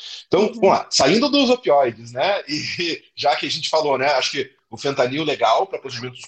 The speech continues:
Speaker 1: curtos, até às vezes nem precisa fazer infusão contínua,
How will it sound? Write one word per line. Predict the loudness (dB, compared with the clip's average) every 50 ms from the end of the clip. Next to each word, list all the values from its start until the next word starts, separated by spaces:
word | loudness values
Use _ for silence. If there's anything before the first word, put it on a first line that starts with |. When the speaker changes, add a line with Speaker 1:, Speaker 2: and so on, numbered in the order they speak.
| -14
Speaker 1:
curtos, | -8 -4 -2 -2 -2 -2 -4 -6 -6 -4 -2
até | -4 -2 0 2 2 4 4
às | 2 2
vezes | -2 -6 -6 -8 -8 -8
nem | -8 -8
precisa | -6 -6 -6 -4 -4 -4
fazer | -4 -4 -4 -4 -6
infusão | -6 -8 -8 -8 -8 -8 -6 -6
contínua, | -8 -10 -10 -8 -8 -8 -8 -6 -4 -4 -4 -4 -6